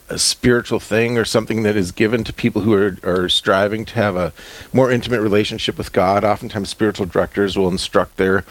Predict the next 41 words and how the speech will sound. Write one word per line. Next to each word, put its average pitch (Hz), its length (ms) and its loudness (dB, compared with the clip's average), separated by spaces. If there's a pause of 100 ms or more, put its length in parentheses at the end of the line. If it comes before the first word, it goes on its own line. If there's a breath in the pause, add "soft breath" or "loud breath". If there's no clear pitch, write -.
(320 loud breath)
directees 101 640 0
to 104 200 -2
keep 113 260 -2
a, 101 140 2
a 95 200 0
journal, 98 420 0
a 95 60 -2
spiritual 98 480 -2
journal, 90 360 -2
this 95 160 -2
kind - 180 0
of 92 60 0
a 87 60 0
thing. 98 380 0
So 101 320 2 (600)
it's, 117 160 4
it's 127 280 0
interesting 156 460 0
that, 104 140 0 (520 loud breath)
that, 120 200 4 (140)
I 123 80 4
mean, 135 240 2
it's 135 160 -2
interesting 170 400 0
that 110 240 -2
she, 110 340 -2
I, 147 300 2
I'd, 147 320 -4
I'd 131 200 0
love 165 180 4
to 175 80 -10
know 139 160 0
why 123 400 2
she - 160 -16
decided 117 420 -2
to - 80 -12
start, 131 460 0
and 120 120 -2
it's - 140 -8
almost 135 320 0
as 113 240 -2